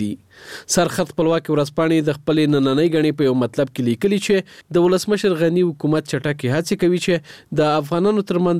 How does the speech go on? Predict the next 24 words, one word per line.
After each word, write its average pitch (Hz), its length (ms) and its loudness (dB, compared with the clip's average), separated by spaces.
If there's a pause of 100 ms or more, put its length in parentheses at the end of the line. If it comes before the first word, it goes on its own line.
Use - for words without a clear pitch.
د 139 140 -2
سولې 165 400 4 (160)
او 135 180 2
اوربند 131 460 0
په - 100 -4
تړاو 170 320 0 (360)
راټوکېدلې 147 680 0 (120)
هیلې 156 200 0 (120)
پوره 147 240 2 (420)
او 170 300 0
د 185 100 2
لوی 214 160 2
اختر 185 320 -2
په 143 140 2
ورځو 156 280 0
کې 165 80 -2 (120)
هم 156 60 -2 (520)
افغانانو 170 520 0 (100)
ته 165 180 0
د 139 160 0
ډزبندۍ 131 600 0
خوښي 131 340 0
ور 143 240 0
په 151 80 -2